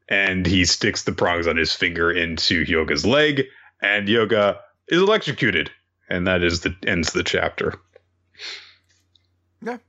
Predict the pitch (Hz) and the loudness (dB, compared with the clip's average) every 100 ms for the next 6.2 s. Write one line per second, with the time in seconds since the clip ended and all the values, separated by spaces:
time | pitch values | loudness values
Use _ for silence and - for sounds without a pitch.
0 | _ _ _ _ _ _ _ - 151 226 | _ _ _ _ _ _ _ -6 0 2
1 | 208 160 139 143 117 120 185 - - - | 2 2 0 0 2 2 0 -6 -20 -20
2 | - - 254 240 196 165 117 - 127 170 | -16 -4 -2 -2 -2 -4 -4 -8 -6 -4
3 | 185 185 170 170 156 151 143 _ _ _ | -4 -6 -8 -8 -8 -12 -16 _ _ _
4 | - 202 180 165 - _ _ _ _ _ | -6 -2 -2 -4 -14 _ _ _ _ _
5 | _ 156 180 202 240 196 151 - 196 165 | _ -12 -8 -4 -4 -4 -8 -6 -4 -2
6 | 147 139 | -4 -8